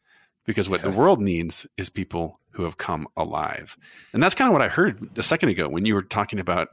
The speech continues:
Speaker 1: "Ah, this is so exciting. I want people to experience this. I want, there, there should be more scale to it," is that I heard the creative entrepreneur saying, "This is what makes me come alive. And I, if I do this, I know other people are going to be,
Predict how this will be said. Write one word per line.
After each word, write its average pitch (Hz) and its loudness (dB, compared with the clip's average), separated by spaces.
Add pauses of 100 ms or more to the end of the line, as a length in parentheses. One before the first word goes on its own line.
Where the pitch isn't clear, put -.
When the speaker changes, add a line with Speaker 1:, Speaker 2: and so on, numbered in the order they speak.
Speaker 1:
"Ah, 175 2
this 147 0
is 151 2
so 170 2
exciting. 139 0
I 113 2
want 127 0
people 139 -4
to 123 0
experience 143 -2
this. 98 -6
I 110 -6
want, 123 -4 (580)
there, 117 0
there 131 -2
should - -2
be 117 2
more 113 2
scale 120 0
to 92 -2
it," - -4 (540)
is 101 -4
that 101 0
I 95 2
heard 92 -2 (460)
the 92 -4
creative 90 -2
entrepreneur 87 -2 (380)
saying, 90 -2 (200)
"This 127 2
is 190 4
what 131 4
makes 120 0
me 113 -4
come 101 -2
alive. 90 -4
And 92 0
I, 120 2
if - -4
I 117 2
do 117 2
this, 135 0
I 95 0
know 95 2
other 90 0
people 92 -8
are 92 -6 (220)
going 90 -4
to 92 -6 (720)
be, 95 -2